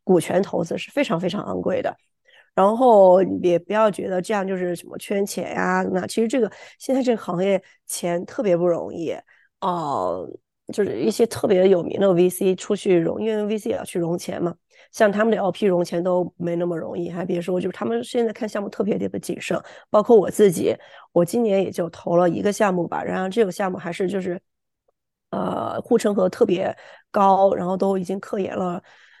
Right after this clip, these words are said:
六七年的一个项目，然后他们开始商业化，然后他，三年前我就知道这个项目，当时他们的商业化路径我不是特别认同，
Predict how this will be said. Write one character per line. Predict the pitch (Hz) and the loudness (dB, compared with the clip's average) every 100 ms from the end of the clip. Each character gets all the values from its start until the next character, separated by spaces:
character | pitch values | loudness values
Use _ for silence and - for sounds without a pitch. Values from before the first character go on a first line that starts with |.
| _ _ _ - | _ _ _ 6
六 | 277 | 6
七 | 262 294 | 6 6
年 | 208 180 | 8 8
的 | |
一 | 240 | 8
个 | 185 | 6
项 | - 202 180 | 4 2 4
目， | 180 170 | 4 4
然 | 175 | 2
后 | 175 185 | 0 0
他 | 190 | -2
们 | 185 | -4
开 | 190 | -6
始 | 165 | -4
商 | 175 175 | -4 -4
业 | 175 | -4
化， | 185 170 110 | -2 -2 -2
然 | 170 | -4
后 | 180 175 175 185 _ - | 0 0 0 -4 _ -12
他， | 214 220 220 220 - | -4 -2 0 -2 -6
三 | 277 | -6
年 | 254 233 | -6 -4
前 | 214 | -6
我 | 202 | -6
就 | |
知 | 214 185 | -4 -6
道 | 180 | -4
这 | 175 | -6
个 | |
项 | 165 185 170 | -4 -4 -2
目， | 170 | -4
当 | - 220 226 | -4 -4 -2
时 | 208 | -2
他 | 202 | -4
们 | 202 | -4
的 | 185 | -6
商 | 202 | -4
业 | 196 | -4
化 | 190 190 | -2 -2
路 | 190 | -2
径 | 185 190 170 | -4 -6 -6
我 | - - | -8 -8
不 | 202 | -8
是 | 190 208 180 - _ | -2 -2 -2 -8 _
特 | - | -2
别 | 196 | 0
认 | 180 190 170 | 2 4 2
同， | - - | -2 -4